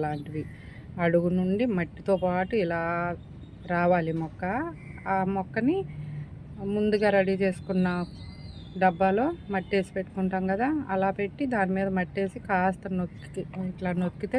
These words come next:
చాలు, చక్కగా మొక్క అనేది బతుకుతుంది. ఇంకేం చేయక్కర్లేదు మనం. ఇప్పుడైతే నేను ఈ తుమ్మి పూలు కూ-, కూరది కూడా ఇందులోనే పడేశాను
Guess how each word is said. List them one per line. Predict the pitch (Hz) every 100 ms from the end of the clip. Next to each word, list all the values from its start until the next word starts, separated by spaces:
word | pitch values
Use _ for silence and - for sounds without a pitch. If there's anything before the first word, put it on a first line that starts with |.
| 262
చాలు, | 190 170 175 220 320 - - - - -
చక్కగా | 196 - 190 214 196
మొక్క | 180 - 202 196
అనేది | 190 190 254 208
బతుకుతుంది. | 175 - 185 190 175 180 240 262
ఇంకేం | 190 180 180 190 190
చేయక్కర్లేదు | 180 165 - 160 165 165 170
మనం. | 175 254 320 - - - - -
ఇప్పుడైతే | 196 190 190 190 214 208
నేను | 190 190 180 175 - - -
ఈ | 185 -
తుమ్మి | 190 196 196
పూలు | 196 196 190 196 185 190
కూ-, | 185 185 175 175
కూరది | 185 185 180 175 175
కూడా | 190 254 302 202
ఇందులోనే | 180 185 185 180
పడేశాను | 170 170 165 170 170